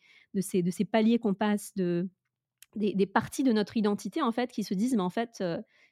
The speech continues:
qui est-ce que je, qui est-ce que je veux devenir ? Que, que, comment est-ce que je vais, euh, <clears throat> » Il y a une vraie peur, en fait.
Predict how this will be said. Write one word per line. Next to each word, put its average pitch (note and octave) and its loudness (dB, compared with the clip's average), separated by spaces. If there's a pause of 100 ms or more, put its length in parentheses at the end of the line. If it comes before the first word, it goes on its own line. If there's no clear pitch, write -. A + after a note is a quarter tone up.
(140)
qui - -2
est-ce A3 0
que G3+ -4
je, F3+ -2
qui - -4
est-ce A3 -2
que - -4
je F#3 -4
veux F3+ 0
devenir ? F#3+ -2
Que, - -6
que, F#3+ -4
comment G#3 -2
est-ce - -4
que F#3+ -2
je F3+ -2
vais, F#3 0
euh, F3+ -4 (240)
<clears throat> » - -20 (140)
Il B3 8
y A3 4
a - 6
une G#3+ 6
vraie D#4 4
peur, D4 2
en A#3+ 0
fait. B3+ -4